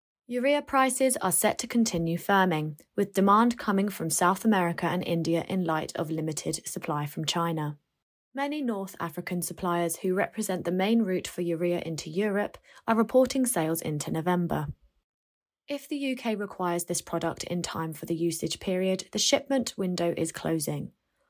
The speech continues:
Farmers are advised to look at compound N P Ks as an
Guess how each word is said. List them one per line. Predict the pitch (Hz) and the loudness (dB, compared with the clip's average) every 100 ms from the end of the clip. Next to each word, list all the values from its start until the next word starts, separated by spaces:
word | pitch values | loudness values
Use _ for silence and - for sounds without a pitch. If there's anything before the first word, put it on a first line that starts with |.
| _ _ | _ _
Farmers | - 240 247 262 | 6 8 8 4
are | 226 | 4
advised | 226 190 165 165 - | 2 2 2 2 0
to | 170 | -2
look | 180 180 | -2 -2
at | 175 - | -6 -6
compound | - 196 220 220 220 220 - | -4 0 0 2 2 2 0
N | 196 | -2
P | 214 226 214 | 0 0 -2
Ks | - 151 160 156 - _ _ - | -2 -4 -4 -6 -10 _ _ -6
as | 165 | -4
an | 165 | -4